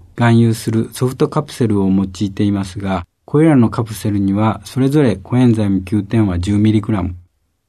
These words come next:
Lカルニチンは二百二十二ミリグラム含有しています。プラセボ、コエンザイムQ ten、Lカルニチン、そしてコエンザイムQ tenとLカルニチンの四群に分け、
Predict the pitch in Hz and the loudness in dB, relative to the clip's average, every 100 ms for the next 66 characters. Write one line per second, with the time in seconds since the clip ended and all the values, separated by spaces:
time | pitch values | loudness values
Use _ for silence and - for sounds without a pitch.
0 | - 170 156 131 120 120 117 120 113 110 | -2 0 2 2 4 4 2 2 4 4
1 | 113 123 120 143 135 135 147 139 117 98 | 2 2 2 2 2 4 4 4 2 0
2 | 104 117 127 123 131 131 151 127 135 139 | 0 4 6 6 6 4 2 4 4 2
3 | 110 98 92 87 - 95 87 87 - - | 0 0 0 -2 -6 -6 -6 -10 -14 -20
4 | _ _ _ _ _ _ _ _ 135 135 | _ _ _ _ _ _ _ _ -2 0
5 | - 127 120 113 113 _ _ _ 139 143 | 0 0 2 0 -2 _ _ _ 0 2
6 | 135 113 101 98 107 98 98 104 90 - | 4 2 0 -2 -2 -4 -2 -4 -4 -10
7 | _ _ - 151 131 117 110 110 107 101 | _ _ -2 0 2 0 2 4 2 0
8 | - 98 92 - _ _ _ _ - 117 | -2 0 -2 -8 _ _ _ _ -6 -6
9 | - 113 107 - - _ - 151 160 139 | -4 -2 -2 -6 -18 _ 0 4 6 6
10 | 120 - 120 117 127 113 113 160 151 - | 4 2 0 2 2 2 4 4 2 0
11 | - 131 120 117 110 110 104 107 110 107 | -6 -2 0 2 4 4 2 0 2 4
12 | 139 143 - - 123 113 98 98 104 156 | 4 2 -2 -2 2 4 4 0 2 2
13 | 110 92 98 | 2 0 -6